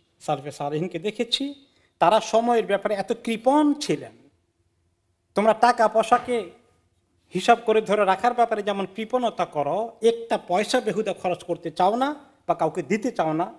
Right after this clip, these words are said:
সময়ের ব্যাপারে তারা এমনই ছিলেন। সালফে সালেহিন কেউ কেউ বলেছেন যে প্রতিটি দিন যখন সকাল বেলা সূর্য উদিত হয়,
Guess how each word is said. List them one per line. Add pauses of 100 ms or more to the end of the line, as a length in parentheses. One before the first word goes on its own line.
(300)
সময়ের
ব্যাপারে
তারা
এমনই
ছিলেন। (4000)
সালফে
সালেহিন
কেউ
কেউ
বলেছেন (260)
যে
প্রতিটি
দিন
যখন
সকাল (580)
বেলা
সূর্য
উদিত
হয়,